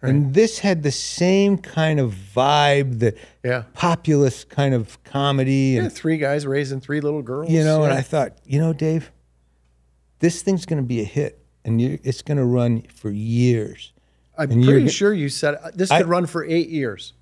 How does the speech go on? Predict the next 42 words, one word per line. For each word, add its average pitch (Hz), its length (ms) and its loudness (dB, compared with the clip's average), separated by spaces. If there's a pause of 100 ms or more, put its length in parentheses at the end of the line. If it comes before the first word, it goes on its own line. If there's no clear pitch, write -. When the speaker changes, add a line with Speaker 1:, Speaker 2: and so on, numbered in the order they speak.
Speaker 2:
That's 151 220 2
what 196 100 4
I 202 60 4
said. 233 500 0
Speaker 1:
Yeah. 185 280 2 (140)
Speaker 2:
We 185 80 0
were 180 80 6
sitting 269 360 2
on 240 100 4
this 180 160 0
plane, 160 760 -2 (440)
Speaker 1:
Yeah. 165 220 -2 (720)
Speaker 2:
coming 185 340 0
back 165 300 2 (100)
from 160 200 -4
Detroit, 139 320 -8
and 117 100 -10
I 123 80 -6
said, - 240 -10 (420)
"And 131 220 2
you're 196 100 2
gonna 254 180 -4
get 123 400 -6
this." - 340 -20 (540)
Speaker 1:
And 131 140 -8
then 170 440 -4 (320)
Speaker 2:
It's 151 180 -2
so 214 120 6
weird. 180 500 0
Speaker 1:
I'm 147 200 0
best 143 320 -2
man 135 220 -6
at 147 100 -10
your 160 140 -6
wedding. 120 460 -8 (140)
Speaker 2:
Yeah. 123 340 0 (340)
And 139 240 6
you 165 60 6
have 135 140 2
to 151 80 2
Speaker 1:
And 151 80 2
Speaker 2:
leave. 139 320 0